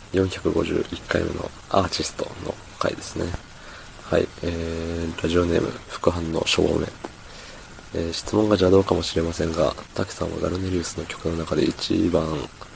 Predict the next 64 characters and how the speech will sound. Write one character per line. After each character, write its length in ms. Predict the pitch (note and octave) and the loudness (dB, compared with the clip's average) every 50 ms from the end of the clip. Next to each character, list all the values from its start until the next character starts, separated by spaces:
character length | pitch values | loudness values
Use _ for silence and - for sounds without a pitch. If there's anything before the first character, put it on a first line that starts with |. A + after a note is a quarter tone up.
| - - - | -14 -6 -2
の 160 | E2+ E2 - | 0 0 0
お 120 | - - - | 0 -2 -4
気 100 | - - | -4 -4
に 100 | E2+ E2 | -4 -2
入 60 | D#2+ | -2
り 60 | E2+ E2 | -2 -2
っ 20 | |
て 140 | - - F2 | 0 2 2
あ 20 | |
る 80 | F2 F2 | 2 2
ん 60 | F2 | 0
で 60 | E2 | -2
す 100 | - - | -2 2
か？ 160 | - F2+ - - - - - - - - - - - - - | 2 2 2 2 -2 -10 -18 -16 -16 -16 -18 -18 -18 -12 -8
か 80 | - - | -8 -6
っ 60 | - - | -2 0
こ 140 | - - - E2+ | 2 2 4 4
前 140 | F2 E2+ | 2 2
に 100 | E2 E2 | 2 0
話 220 | E2 E2+ E2 E2 - | 0 0 -2 -2 -2
し 100 | - - | 2 4
た 80 | F2+ | 4
ら 80 | - F2 | 6 4
ご 120 | - - E2 | 4 2 0
め 100 | D#2+ D#2+ | 0 0
ん 60 | E2 | 0
よ。 160 | D#2+ D#2 - - - - - - - - - - - - - - - | 0 0 -2 -4 -8 -14 -16 -18 -16 -16 -16 -16 -18 -16 -12 -8 -6
え 60 | E2 | -4
ー、 100 | E2+ F#2+ | -2 -2
今 140 | G#2+ G#2 F2 | -2 0 0
の 80 | E2+ | 0
私 300 | E2+ E2 - - - - | 0 0 -2 -2 -2 -2
に 60 | E2+ D#2+ | 0 0
は 80 | D#2+ - | -2 0
超 200 | - - F#2 G2 | 2 2 4 4
絶 300 | G2 G2 - - - - | 4 2 -2 0 2 4
に 300 | F#2 F#2 F2+ F#2+ F#2+ F#2 | 4 6 6 4 2 2
好 40 | - - - - | 2 -2 -4 -2
き 80 | - F#2+ | -2 0
な 120 | F2 E2 | 0 0
グ 100 | D#2+ F2 | 0 0
ル 140 | E2+ F2 E2+ | 0 0 0
ー 40 | E2 | 0
プ 120 | - E2+ | 2 2
や 80 | E2 E2 | 2 2
歌 160 | - - E2+ | 0 -4 -6
手 120 | - - | -2 0
が 60 | D#2 | 0
い 60 | D2+ D#2 | 2 2
な 100 | E2 E2 | 0 -2
く 100 | - - | -2 -4
て、 220 | - D#2+ E2 - - - - - - - - | -2 -2 -2 -2 -4 -8 -16 -16 -16 -16 -4
そ 120 | - - | 0 2
の 80 | F#2 F#2+ | 2 2
時 180 | - - - | 2 0 0
の 80 | E2+ E2 | 0 2
マ 140 | E2 E2 E2+ | 2 2 4
イ 60 | F#2+ | 6
ブ 120 | G2 G2+ | 6 6
ー 40 | F#2 | 6
ム 100 | E2 D#2+ | 6 4
の 80 | E2 E2 | 2 0
曲 340 | - - - - E2+ E2 D#2+ | -2 -6 -4 0 0 2 4
が 180 | E2+ D#2+ - | 6 6 4